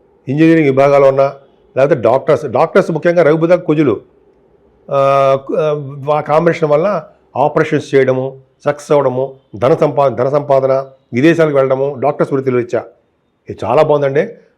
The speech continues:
పదకొండు దశమ స్థానము, లాభస్థానము మకర రాశి వాళ్ళకి పర్ఫెక్ట్, చాలా బాగుంది మీకు. అంటే మీరు బాగా కష్టపడినందుకు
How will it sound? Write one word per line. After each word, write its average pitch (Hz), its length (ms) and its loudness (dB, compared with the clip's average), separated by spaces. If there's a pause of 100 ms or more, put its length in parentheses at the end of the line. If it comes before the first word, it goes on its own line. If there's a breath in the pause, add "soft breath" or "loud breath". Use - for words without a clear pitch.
(160)
పదకొండు 127 340 -2
దశమ 160 220 -2
స్థానము, 165 540 -2
లాభస్థానము 151 800 -2
మకర 160 440 -2
రాశి 156 220 0
వాళ్ళకి 180 180 0 (160)
పర్ఫెక్ట్, 190 500 0
చాలా 208 300 4
బాగుంది 156 320 4
మీకు. - 240 -8 (880)
అంటే 180 180 2
మీరు 202 500 0
బాగా 151 360 -4
కష్టపడినందుకు 170 1120 -2